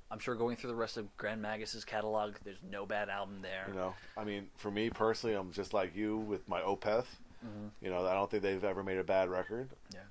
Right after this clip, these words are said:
Speaker 2: Mastodon, same thing.
Speaker 1: Mm-hmm.
Speaker 2: You know?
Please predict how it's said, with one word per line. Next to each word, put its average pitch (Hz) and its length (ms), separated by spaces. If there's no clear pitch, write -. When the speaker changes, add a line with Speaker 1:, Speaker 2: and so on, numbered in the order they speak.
Speaker 2:
Mastodon, 107 680
same 95 300
thing. 95 340
Speaker 1:
Mm-hmm. - 600
Speaker 2:
You 92 60
know? 87 240